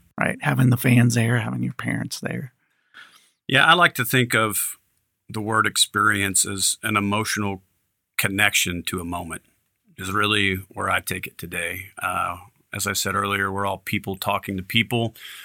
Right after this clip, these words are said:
Speaker 2: We're all in space. Uh, we are wired to be a tribe of individuals that understand each other, that communicate. And as I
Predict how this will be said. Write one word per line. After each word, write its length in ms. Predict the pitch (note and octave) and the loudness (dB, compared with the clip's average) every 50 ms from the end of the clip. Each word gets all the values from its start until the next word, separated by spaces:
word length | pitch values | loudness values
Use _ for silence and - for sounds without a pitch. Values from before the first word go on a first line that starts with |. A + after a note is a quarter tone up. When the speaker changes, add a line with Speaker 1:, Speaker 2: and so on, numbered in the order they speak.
| - - | -18 -10
Speaker 2:
We're 180 | - F#2+ G2+ G#2+ | -6 -2 -2 0
all 200 | G#2 G#2+ G#2+ G#2+ | 0 0 0 0
in 120 | G#2 G#2 | 0 0
space. 760 | G2+ - - - - G#2+ G#2+ G#2+ G#2+ - - - - - - - _ _ _ _ _ | 0 0 -2 -2 -2 0 0 2 2 0 0 0 -2 -4 -8 -10 _ _ _ _ _
Uh, 320 | G2 F#2+ F2 E2+ E2+ E2+ F#2 | -6 -6 -4 -4 -4 -6 -4
we 180 | F#2 G#2 G#2+ | -2 0 2
are 160 | G2+ G2+ G2 G2 | 2 2 0 -2
wired 840 | F2+ F2+ F2 F#2+ G2+ A2 A2 G#2+ A2 A2+ A2 A2+ A2+ A2+ A2+ A2+ _ _ _ _ _ _ _ _ _ _ _ _ | -4 -4 0 4 6 6 6 6 6 6 4 4 4 0 -2 -10 _ _ _ _ _ _ _ _ _ _ _ _
to 100 | - G#2+ | -6 -4
be 540 | F#2 F2+ G2 G2 G2+ G2+ G2 G2 G2 G2+ G#2+ - - | -2 0 2 2 4 4 4 4 2 0 -4 -10 -16
a 40 | - | -10
tribe 640 | - - - A2 G2 G2 G2+ G2+ G2 G2 G2 F#2 F2+ | -8 -6 -2 0 2 4 4 4 4 2 0 -2 -6
of 140 | F2+ F2+ - | -10 -12 -10
individuals 640 | - A2+ G#2+ G2+ F#2 G2 G2+ F#2 G2 G2+ G2+ G2 F#2+ | -6 -6 -6 -4 -4 -4 -6 -4 -4 -6 -6 -6 -8
that 180 | - F#2+ - - | -8 -8 -6 -6
understand 580 | F#2 G2+ F#2+ F#2+ - - - G2+ G#2 G#2 G#2 | -6 -4 -4 -4 -4 -2 0 2 2 2 2
each 180 | G2+ G2 G2 - | 0 -2 -2 -2
other, 260 | G#2 G#2 G2+ G#2 G#2 G2+ | -2 0 0 -2 -2 -4
that 140 | G2 F#2+ | -6 -8
communicate. 640 | - - F#2+ G#2 A2+ A#2 A2+ - A#2+ A#2+ B2 A#2+ - _ _ - - - - - - - - _ _ _ - | -6 -2 0 0 2 0 2 4 6 6 6 4 0 _ _ -20 -20 -20 -20 -20 -20 -20 -20 _ _ _ -4
And 520 | G2+ G2+ G2+ G2+ G2+ G2+ G2 G2 G2+ - _ _ - | -2 0 2 2 2 2 0 -2 -4 -8 _ _ -4
as 240 | G#2+ G#2+ G#2 G2+ | -4 -2 -2 -2
I 500 | G#2 G2 G2 G2+ G2 G2 G2 G2+ G2 - | 0 0 2 2 2 2 0 -2 -4 -8